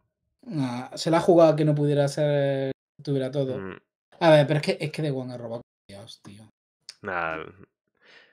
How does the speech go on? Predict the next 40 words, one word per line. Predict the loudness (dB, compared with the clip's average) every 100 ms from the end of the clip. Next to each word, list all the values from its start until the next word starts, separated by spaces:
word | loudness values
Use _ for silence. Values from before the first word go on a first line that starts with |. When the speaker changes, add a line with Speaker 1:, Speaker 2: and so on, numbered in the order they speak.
| _ _ -14
Speaker 1:
Aquí. | -6
Speaker 2:
Pero | 0 4 4
esto, | 4 4 4
ha |
estado | 4 4
Speaker 1:
Qué | 4
Speaker 2:
justito, | 0 2 2
Speaker 1:
hijo. | 2
Speaker 2:
Sad | 0
Feather. | 0 0 0 -4 -14 _ _ -2
Casi, | 0 2 -2
Speaker 1:
Eh, | 0
Speaker 2:
casi | 2 2
Speaker 1:
si, | 2
Speaker 2:
le | 2
remonta. | 0 0
Speaker 1:
si | 2
The | 4 6
One | 6 6
no | 4
hubiese | 4 2 0
sido | -2 -4 -4 -8
"Soy | -8 -4 -2
Dios | -2 -4
sobre | -4 -8
la | -8 -8
tierra" | -6 -6 -6
robando, | -6 -6 -8 -10 -12 _ _ _ -16
esta | -12 -10
se | -8
la | -8
lleva, | -10 -10
se | -10
la | -12
roba | -12 -16
Safidar. | -14 -18 -18 -20 _ _ _ -12
Lo | -10
tengo | -6
Speaker 2:
Sí. | -6
Speaker 1:
clarísimo. | -6 -16 -20